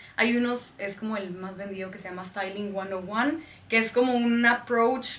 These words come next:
divertido a enseñarte a vestirte, ¿no? Entonces, es como, así vas a combinar los colores, así vas a combinar las texturas,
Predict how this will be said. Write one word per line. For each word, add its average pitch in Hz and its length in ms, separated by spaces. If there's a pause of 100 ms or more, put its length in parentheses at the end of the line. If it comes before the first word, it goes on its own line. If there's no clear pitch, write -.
divertido 247 880
a 208 400 (300)
enseñarte 214 440
a - 40
vestirte, 185 460 (100)
¿no? 240 160
Entonces, 202 320
es 190 80
como, 196 280 (300)
así 226 240
vas 226 140
a 220 40
combinar 202 320
los 185 120
colores, 226 520
así 202 160
vas 196 140
a 202 80
combinar 190 260
las 175 120
texturas, 269 720